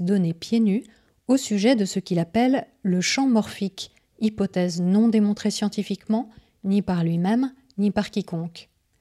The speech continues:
Et puis l'Américain Bruce Lipton, docteur en biologie du développement, ayant beaucoup communiqué sur l'épigénétique, c'est-à-dire l'interaction entre notre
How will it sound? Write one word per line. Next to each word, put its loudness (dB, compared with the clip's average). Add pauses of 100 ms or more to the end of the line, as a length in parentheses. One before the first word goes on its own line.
(400)
Et 2
puis 0
l'Américain 2
Bruce -2
Lipton, -2 (120)
docteur 0
en 2
biologie 0
du -2
développement, -2 (380)
ayant 2
beaucoup 0
communiqué 2
sur -2
l'épigénétique, 0
c'est-à-dire -2
l'interaction 0
entre -6
notre -6